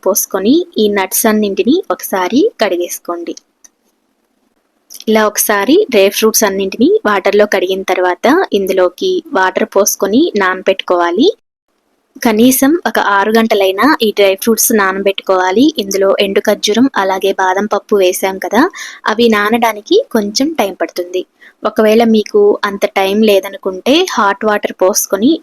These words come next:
ఒక గంట సేపు నానబెట్టుకున్నా గానీ సరిపోతుంది. ఇలా డ్రై ఫ్రూట్స్ అన్నింటినీ నానబెట్టుకున్న తర్వాత వాటర్ని స్ట్రెయిన్ చేసేసుకొని నట్స్ని సపరేట్ చేసుకోండి. ఇప్పుడు ఈ డ్రై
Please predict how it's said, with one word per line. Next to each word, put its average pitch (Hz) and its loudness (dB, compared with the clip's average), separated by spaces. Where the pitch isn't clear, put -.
ఒక - -2
గంట 185 0
సేపు 208 0
నానబెట్టుకున్నా 185 -4
గానీ 196 0
సరిపోతుంది. 175 -6
ఇలా 233 2
డ్రై 220 2
ఫ్రూట్స్ 240 -2
అన్నింటినీ 202 2
నానబెట్టుకున్న 190 -2
తర్వాత 180 -2
వాటర్ని 190 0
స్ట్రెయిన్ 196 -2
చేసేసుకొని 196 -2
నట్స్ని 208 -2
సపరేట్ 185 -2
చేసుకోండి. 175 -6
ఇప్పుడు 247 2
ఈ 208 -2
డ్రై 185 0